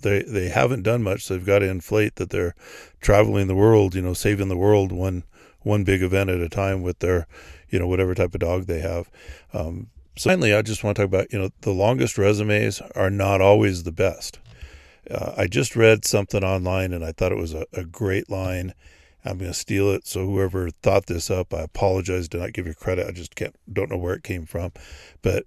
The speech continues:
basically, it, it, the, the thought of it is that thirty years of a trainer is,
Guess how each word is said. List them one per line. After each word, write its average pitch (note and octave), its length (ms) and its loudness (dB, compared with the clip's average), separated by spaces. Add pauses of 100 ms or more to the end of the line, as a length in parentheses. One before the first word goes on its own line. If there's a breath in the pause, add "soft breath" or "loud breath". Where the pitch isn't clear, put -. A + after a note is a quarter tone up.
basically, G#2 540 4
it, - 300 -8
it, F#2 240 -4
the, - 300 -10 (200)
the - 300 -10 (400)
thought G2+ 280 6
of E2+ 140 -2
it E2 180 -6 (300 loud breath)
is F#2 200 -2
that F#2 200 -8
thirty A#2+ 240 6
years G#2 320 4
of F2+ 100 -2
a E2 60 -4
trainer F2 560 -4 (800 soft breath)
is, F2 560 -4